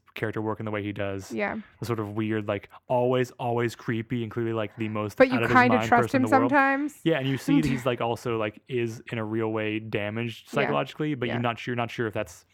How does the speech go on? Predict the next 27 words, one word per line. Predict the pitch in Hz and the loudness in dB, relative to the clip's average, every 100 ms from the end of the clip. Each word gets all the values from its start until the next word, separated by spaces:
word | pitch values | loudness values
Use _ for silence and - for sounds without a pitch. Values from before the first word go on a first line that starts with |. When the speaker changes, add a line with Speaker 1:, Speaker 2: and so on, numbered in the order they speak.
| - _ _ _ | -20 _ _ _
Speaker 1:
self-inflicted | - 110 107 107 - 156 - 160 160 156 | -4 -4 -2 -6 -4 -4 -2 -4 -2 -2
or | 117 104 | -2 -2
potentially, | 104 107 120 110 | -6 -8 -4 -2
like, | 104 - - | -4 -6 -8
out | 117 | -6
of | |
his | 107 - | -6 -8
control. | 104 - 147 151 147 151 147 _ | -10 -2 0 2 2 0 -4 _
Speaker 2:
He's | 262 233 | -2 4
very | 247 208 | 4 4
good. | 214 - 214 _ - | -2 -4 -6 _ -4
Speaker 1:
There | - | 2
are | 180 | 2
times | 202 208 | 2 0
when | 170 | 0
it | 156 | 0
feels | 151 135 | 0 0
like | 127 | 0
almost | 120 120 117 - | -2 -2 -6 -4
like | 117 | -4
a | 107 | -4
sequel | - 113 117 | -6 -4 -4
to | 107 | -4
the | 113 | -6
movie | 113 107 110 | -4 -4 -4
Take | 104 117 110 | -4 -6 -6
Shelter, | - 120 - 165 160 | -4 -2 -2 -4 -4